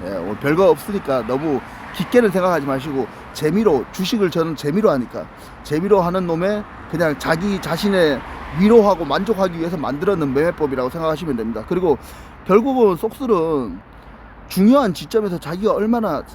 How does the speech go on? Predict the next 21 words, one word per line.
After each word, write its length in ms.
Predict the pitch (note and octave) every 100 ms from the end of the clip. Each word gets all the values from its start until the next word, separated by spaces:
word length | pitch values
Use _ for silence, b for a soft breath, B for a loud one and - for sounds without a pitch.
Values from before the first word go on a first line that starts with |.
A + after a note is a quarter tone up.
| - -
익절을 380 | G#3+ - A#3 F#3
하고 240 | G3+ F#3+ -
또 260 | D#3+ C#3 - - -
손절도 580 | - - - C4 C4 A3+
할 180 | F#3 A3
줄 120 | G#3+
알고 300 | F#3+ F3+ E3+
그래야 340 | - F#3+ A#3+ G#3+
쏙술하는 500 | - E3+ F#3+ F3 F3
거지, 420 | C#3+ C#3 D#3+ B2+
쏙술 300 | D#3+ A3+ B3+
가지고 460 | A3 F3 D#3+ D3 A#2 - B B -
그냥 380 | F#3+ F3 A#2+ - - - -
가지고 380 | D#3+ D#3+ A3+
있다가 260 | F#3+ F#3 F3
다 300 | D#3 D#3+ D#3
그냥 280 | C#3+ E3 C3
뭉태기로 440 | D3 D#3+ A#3+ F#3
두드려 260 | - E3 G3+
맞는 260 | D3 D#3
그런 380 | B3+ F3 F#3+ C#3